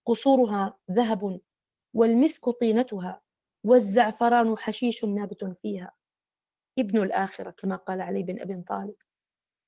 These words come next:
اتركوا الدنيا ستكون خراب، ستكون خراب. انظروا، ألم تر كيف فعل ربك بعاد؟ انظروا إلى ما شيد على الأرض،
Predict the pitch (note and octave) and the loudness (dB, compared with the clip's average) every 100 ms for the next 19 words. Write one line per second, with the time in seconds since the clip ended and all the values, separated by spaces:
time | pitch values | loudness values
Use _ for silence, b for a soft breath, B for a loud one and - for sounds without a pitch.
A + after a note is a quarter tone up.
0 | _ A#3+ A#3+ A3 A3 F#3 E3+ G3 F#3 G3 | _ -2 0 -2 0 -2 -2 -4 -4 -8
1 | A3+ _ _ _ _ _ _ _ - A#3+ | -14 _ _ _ _ _ _ _ 0 2
2 | B3 C4 A3+ - G3+ G3 F#3+ F#3 _ _ | 2 4 2 2 -2 0 -2 -6 _ _
3 | _ _ _ _ _ _ _ _ _ _ | _ _ _ _ _ _ _ _ _ _
4 | _ _ _ _ _ C#4 C4 B3+ D4+ B3+ | _ _ _ _ _ 2 4 4 4 4
5 | - G3 G#3 G3 F#3 _ _ _ _ _ | 2 -2 -2 -4 -8 _ _ _ _ _
6 | _ _ _ D#4+ E4 B3 A#3+ A#3+ A#3+ - | _ _ _ 6 8 8 8 6 4 -2
7 | _ _ - D4+ C4+ C4 A#3+ A#3+ A3 G#3+ | _ _ 4 6 6 6 6 4 2 0
8 | G3+ G3+ G3 F3+ F#3 F#3+ F#3 F#3 F#3 G3 | 0 0 0 -2 -4 -4 -4 -4 -8 -10
9 | - - _ _ _ _ _ _ F4 F4 | -20 -20 _ _ _ _ _ _ 6 6
10 | C4+ C#4 C4+ B3+ A3+ G#3+ G#3 G#3 G3 F3+ | 6 4 6 6 6 4 0 0 0 0
11 | F#3 F#3 F#3+ F#3+ - | -2 -4 -6 -10 -4